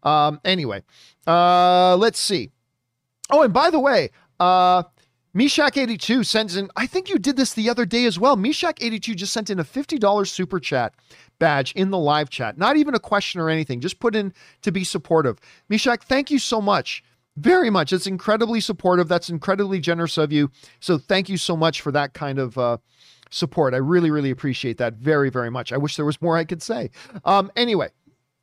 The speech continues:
let's move on here, shall we? Next up, um, Ben Rayner writes,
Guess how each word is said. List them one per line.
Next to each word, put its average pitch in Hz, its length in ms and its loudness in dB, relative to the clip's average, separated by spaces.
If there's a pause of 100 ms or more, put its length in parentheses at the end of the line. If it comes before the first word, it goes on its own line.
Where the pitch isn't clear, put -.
(720)
let's 262 260 0
move 240 140 0
on 175 160 2
here, 117 120 -8
shall 143 220 -6
we? 202 140 -6 (920)
Next 202 320 -4
up, - 180 -2 (400)
um, 185 760 -2 (1300)
Ben 226 200 2
Rayner 214 280 0
writes, - 380 -10